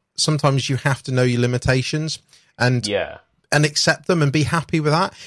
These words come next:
Speaker 1: I think, you know, whether it's building, painting or whatever, I think s-, uh, you
Speaker 2: Yeah.
Speaker 1: know, sometimes a faction,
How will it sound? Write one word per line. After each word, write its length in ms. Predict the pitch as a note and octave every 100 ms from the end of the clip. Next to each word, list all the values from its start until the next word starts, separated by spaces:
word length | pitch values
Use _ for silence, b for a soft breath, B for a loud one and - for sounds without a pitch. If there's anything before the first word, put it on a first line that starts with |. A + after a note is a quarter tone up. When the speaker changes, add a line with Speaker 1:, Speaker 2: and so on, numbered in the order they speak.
| B
Speaker 1:
I 80 | C#3
think, 200 | F3 F3
you 80 | F3+
know, 180 | C3 A#2+
whether 180 | C3+ C3
it's 80 | C3
building, 460 | C#3+ B2+ B2+ B2
painting 480 | - B2 A#2+ - A#2+
or 60 | A2+
whatever, 320 | B2 C3+ A#2
I 100 | G2
think 200 | E3+ F3+
s-, 180 | - - - -
uh, 60 | - -
you 120 | C#3
Speaker 2:
Yeah. 60 | G2
Speaker 1:
know, 160 | F#2 - -
sometimes 600 | - E3+ D#3+ D#3 C3 A#2+
a 40 |
faction, 720 | - C#3+ C3 - - G#2 G2+